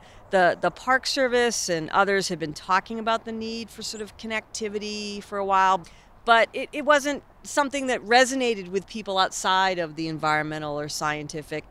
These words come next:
world. And, but all of a sudden, boom, you get this lonely, dateless,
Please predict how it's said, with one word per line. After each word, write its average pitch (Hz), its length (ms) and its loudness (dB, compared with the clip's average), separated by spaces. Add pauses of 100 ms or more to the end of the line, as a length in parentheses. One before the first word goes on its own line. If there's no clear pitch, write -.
(240)
world. 143 480 -6 (400)
And, 202 180 -4
but 262 100 8
all 294 140 10
of 320 60 6
a 285 80 2
sudden, 285 320 6
boom, 262 320 8
you 214 100 -4
get 214 160 2
this 202 240 -4
lonely, 220 560 0
dateless, 190 580 2